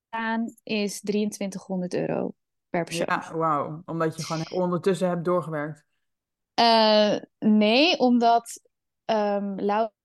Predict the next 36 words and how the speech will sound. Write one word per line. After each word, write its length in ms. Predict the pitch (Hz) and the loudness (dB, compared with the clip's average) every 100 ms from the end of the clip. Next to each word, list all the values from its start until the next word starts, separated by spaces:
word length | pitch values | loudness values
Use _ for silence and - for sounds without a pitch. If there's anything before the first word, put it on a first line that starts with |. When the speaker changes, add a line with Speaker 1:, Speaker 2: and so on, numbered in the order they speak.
| _ | _
Speaker 1:
in 240 | - 196 | -12 -8
loondienst 800 | 190 190 247 269 262 - - - _ | -2 0 0 0 0 -4 -14 -20 _
is 540 | - 247 339 - - - | -6 -4 -4 -8 -10 -8
en 380 | 220 202 196 190 | -4 -2 -2 -2
die, 340 | 190 185 - - | -2 -2 -4 -8
wat 200 | 196 - | -6 -4
super 280 | 220 208 | -4 -4
fijn 300 | 185 196 196 | -2 2 2
is 220 | 185 180 - | 0 -4 -4
dat 220 | 185 180 | -6 -4
hij 140 | 185 | -4
die 200 | 180 180 | 0 -2
vrijheid 460 | 190 190 196 170 - | 2 2 2 -2 -4
kreeg. 420 | 208 202 175 175 | -2 0 0 -2
Maar 400 | 190 180 180 185 | -4 -4 -4 -4
hij 100 | 180 | -4
heeft, 260 | 185 - - | -8 -12 -14
eh, 340 | - 196 180 185 | -6 -4 -2 -2
sinds 320 | - 233 - | 0 0 0
tweeduizend 400 | 208 196 190 - | 0 2 0 0
eenentwintig 480 | 247 247 226 220 202 | 2 2 0 -4 -4
is 120 | 190 | -4
er 100 | 196 | -2
ook 180 | 202 196 | -4 -2
een, 420 | 196 190 - - - | -4 -4 -8 -10 -6
een 340 | 202 190 190 | -2 0 2
nieuwe 420 | 196 190 185 180 | 2 2 2 0
regel 340 | 185 196 196 190 | 2 0 0 -4
in 60 | |
de 80 | 190 | -4
overheid 540 | 190 180 175 180 - _ _ - 185 - _ _ - | -4 -4 -6 -8 -10 _ _ -10 -10 -10 _ _ -4
als 240 | 208 185 - | -2 0 0
je 100 | 190 | 2
negen 580 | 180 180 185 240 233 196 | 2 2 2 2 2 0
weken 580 | 202 233 - 185 180 - _ _ _ _ | 2 2 0 -2 -4 -10 _ _ _ _
van, 400 | 214 208 196 196 | -2 0 -2 -4